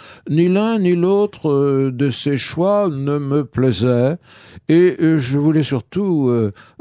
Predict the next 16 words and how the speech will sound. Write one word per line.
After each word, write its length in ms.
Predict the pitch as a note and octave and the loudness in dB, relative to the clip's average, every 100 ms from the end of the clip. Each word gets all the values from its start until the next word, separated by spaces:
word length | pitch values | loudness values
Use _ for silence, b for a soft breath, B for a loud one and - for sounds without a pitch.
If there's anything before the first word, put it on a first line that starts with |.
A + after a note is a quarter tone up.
| - | -8
préserver 500 | - C3+ C#3+ C3 D#3 | -2 0 0 0 0
ma 140 | C3+ | 0
liberté. 680 | B2+ A2+ G2 - - F#2+ E2+ - _ _ B B B | -2 -2 -6 -10 -10 -10 -10 -16 _ _ B B B
Et 80 | A2+ | 2
par 160 | - | 2
conséquent, 520 | C3 B2+ C#3 - D3+ | -2 -2 -2 -2 -2
il 80 | C#3+ | 0
n'y 60 | C3 | 0
avait 180 | B2 A#2 | -2 -2
pas 200 | B2+ A#2 | -2 -2
trente-six 420 | A#2+ A#2 - A2 | -4 -6 -4 -6
choix 240 | - A#2 | -2 -4
possibles. 640 | D3 C3 G#3 F3 A#2+ A2+ - b b b - | -2 -4 -2 -2 0 0 -4 b b b 0
Euh, 140 | D3 | 0
c'était, 600 | - C3+ - C3+ C#3+ - | 2 -2 0 -2 -2 0
euh, 380 | C3 B2 A#2 | 0 2 0